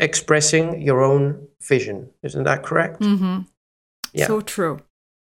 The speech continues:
Speaker 2: Yeah. Um, again, that's, it, it kind of all blends into the same thing, you know, like, um, five, six, and seven, all those three tips. Um, I think it's, it's about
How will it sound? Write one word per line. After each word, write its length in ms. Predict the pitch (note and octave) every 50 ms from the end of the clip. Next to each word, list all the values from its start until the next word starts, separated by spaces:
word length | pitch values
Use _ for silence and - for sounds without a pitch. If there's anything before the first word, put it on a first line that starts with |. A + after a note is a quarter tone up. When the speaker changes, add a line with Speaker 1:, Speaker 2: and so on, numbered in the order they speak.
| _ _ _ _ _ _ -
Speaker 2:
Yeah. 280 | G3+ G3 F#3+ F#3 - - _ - - - - G#3+ F#3+ - -
Um, 580 | - G3 G3 F#3+ F#3+ F#3+ F#3 F#3 F#3 F3+ F#3+ - -
again, 320 | A3 A3 C4 C4+ C4 A#3+
that's, 500 | A3 A3+ A3 - - - - - - - _ _ - -
it, 300 | - - G3+ - - -
it 220 | - A3 A3+ -
kind 180 | - F4+ F#4 F#4
of 140 | F4+ - C#4
all 500 | C4 C#4 C#4+ C#4+ C#4 C#4 A#3 A3+ - _ _ _ _ _ _ -
blends 400 | B3 B3 C4 C4+ C4 C4 A3+ A#3+
into 720 | B3 A#3 - - A#3 A#3+ A#3 A3+ A3+ A3 G#3+ G#3 - - _ -
the 80 | A3
same 480 | G#3+ - - A#3+ A3+ A3 A3 G#3+ G#3 G3+
thing, 260 | - C4+ C4 A3 G3
you 80 | G3 G3
know, 140 | G3 G3 G3
like, 340 | G3 F#3+ F#3 F#3 - -
um, 380 | A3+ G#3 F#3+ - A#2+ E3 - -
five, 540 | - - - - A3+ G#3+ G#3+ A3 A3 G#3 G#3
six, 400 | - - - - A3 - - - G#3
and 100 | F#3+ F3+
seven, 380 | - C#4+ C#4+ C#4+ G#3+ G3 F#3+
all 140 | F#3 F#3+ F#3+
those 240 | F#3 F#3 F3+ - -
three 200 | - A3 G3+ F#3+
tips. 380 | G3 - C4 A#3+ A#3+ - - - - - - - - - - - - -
Um, 720 | F#3 F#3 F3+ F3+ F3 E3+ E3 E3+ E3+ E3+ E3 - - - _ _ -
I 80 | F3+
think 320 | F#3 - - G#3 G3 G3 G3+
it's, 240 | F#3+ F#3+ - - - -
it's 340 | F3 G3+ G3+ G3+ - -
about 920 | - - G3 D#3+ G3+ G3 G3+ G#3 G#3 - - - - - - - - - -